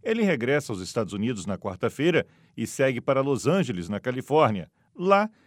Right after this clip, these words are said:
ele vai se reunir com vários líderes e autoridades sobre apoio à implementação dos Objetivos das Nações Unidas. O secretário-geral vai participar ainda de uma cerimônia para o realojamento de refugiados,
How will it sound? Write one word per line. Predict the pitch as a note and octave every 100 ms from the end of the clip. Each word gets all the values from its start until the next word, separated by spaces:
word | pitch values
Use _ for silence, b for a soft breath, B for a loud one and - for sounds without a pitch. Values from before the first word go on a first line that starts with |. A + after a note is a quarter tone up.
| b
ele | A3+ G#3
vai | C#3 D3+
se | D3+ A#2+
reunir | A#2+ A2 A#2+ A2
com | B2
vários | G2 C3 A#2 F2
líderes | G#2+ F3 F3+ C#3 G#2
e |
autoridades | G2 A#2 G#2+ G2 D3+ F#3+ E3+
sobre | - F#3 E3 F#3 F#3
apoio | F3+ D3+ E3+ G3 C3
à | G2+ G#2
implementação | G2 B2 C3 D3 B2+ - C3+
dos | C#3 C#3
Objetivos | C#3 C3 A#2+ - F3+ A#2+ D#2+
das | A2 G2
Nações | A#2 - A2+
Unidas. | C#3 E3 B2 F2 - - b b b b
O | B2 A#2
secretário-geral | G#2 A#2 G#2 G2 F#2+ C3+ A#2+ D3
vai | A#2
participar | - A2 - - A2+
ainda | G#2+ A#2+ G#2+
de |
uma | G#2+ G2+
cerimônia | B2+ G#2 F#2+ D3 D#3+
para | - A2+
o | G2
realojamento | C#3+ E3 D#3+ C3+ A2 A2 C3 A2+
de | F2+
refugiados, | G2+ C#3 A#2 B2 D3 E3 -